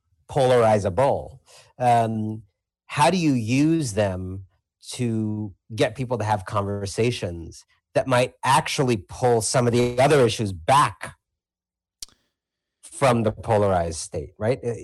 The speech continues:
if you can build trust, and, and my simple example of this is, like, I, um, a friend of some time ago told me she, when she lives on a lake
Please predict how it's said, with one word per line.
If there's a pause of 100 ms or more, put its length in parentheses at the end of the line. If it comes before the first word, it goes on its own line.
if
you
can
build
trust,
and,
and
my
simple
example
of
this
is,
like, (460)
I, (300)
um,
a
friend
of
some
time
ago
told
me
she,
when
she
lives
on
a
lake